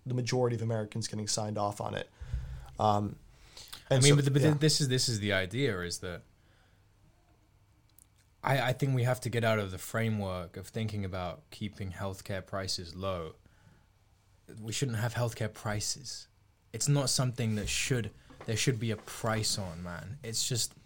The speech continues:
Speaker 2: there are certain things in life that I think you can gain from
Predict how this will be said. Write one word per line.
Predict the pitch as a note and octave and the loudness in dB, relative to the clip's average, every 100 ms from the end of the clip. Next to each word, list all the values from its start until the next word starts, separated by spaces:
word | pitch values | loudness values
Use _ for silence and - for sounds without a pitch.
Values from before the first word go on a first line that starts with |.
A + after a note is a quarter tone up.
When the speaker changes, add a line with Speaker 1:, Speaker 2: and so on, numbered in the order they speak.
| - - - - | -20 -20 -16 -2
Speaker 2:
there | B2 | 2
are | B2+ | 4
certain | B2+ - C3+ C3+ A#2+ A2+ | 4 4 4 4 2 0
things | - A#2 A2 G2+ | 2 2 2 0
in | F#2+ F#2+ | -2 2
life | G#2 G2 - | 2 2 -2
that | F#2+ | -4
I | G2 | -2
think | - G#2+ F#2 | -4 -4 -6
you | F#2+ | -8
can | - | -8
gain | F#2+ G2+ G#2 | -6 -2 -2
from | G#2 G2+ E2+ | -2 -4 -6